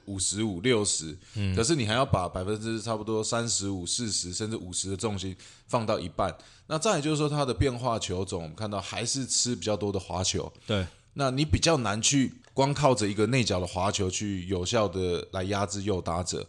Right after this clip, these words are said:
Speaker 1: 那反而我觉得就是说，呃，你要怎么样去有比较多纵向的变化球，让打者会，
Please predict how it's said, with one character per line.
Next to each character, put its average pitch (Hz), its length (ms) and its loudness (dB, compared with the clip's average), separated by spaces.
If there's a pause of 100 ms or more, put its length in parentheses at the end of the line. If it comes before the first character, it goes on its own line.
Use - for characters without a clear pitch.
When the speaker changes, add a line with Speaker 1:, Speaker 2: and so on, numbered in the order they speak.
(240)
Speaker 1:
那 139 80 0
反 107 200 4
而 120 80 2
我 127 140 4
觉 131 80 2
得 135 80 6
就 160 100 4
是 165 60 4
说， 170 140 2 (500)
呃， 98 380 0
你 107 140 -2
要 180 140 6
怎 139 160 2
么 110 120 0
样 135 260 0
去 120 380 0
有 95 180 2
比 - 100 -10
较 110 80 2
多 107 160 2
纵 107 240 2
向 98 220 0
的 87 80 -2
变 95 180 0
化 95 220 0
球， 87 200 -2
让 120 220 2
打 101 240 2
者 92 240 0
会， 95 320 0